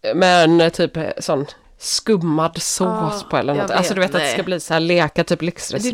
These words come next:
Speaker 2: det jag
Speaker 1: Nej.
Speaker 2: menar, hatar det. Ja. Nej.
Speaker 1: Det är ju faktiskt ett sätt att göra det. Alltså, det känns som att väldigt så här, ehm,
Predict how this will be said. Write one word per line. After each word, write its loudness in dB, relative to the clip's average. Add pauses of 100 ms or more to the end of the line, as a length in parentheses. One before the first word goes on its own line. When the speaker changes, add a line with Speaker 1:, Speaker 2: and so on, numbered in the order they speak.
Speaker 2:
det 4
jag 2
Speaker 1:
Nej. 6
Speaker 2:
menar, 0 (160)
hatar -4
det. -4 (440)
Ja. 0 (420)
Nej. -2
Speaker 1:
Det 6
är 6
ju 6
faktiskt 0
ett 2
sätt 2
att -2
göra 6
det. 2
Alltså, 2
det -2
känns 2
som -2
att 0
väldigt -4
så -2
här, 2 (580)
ehm, 0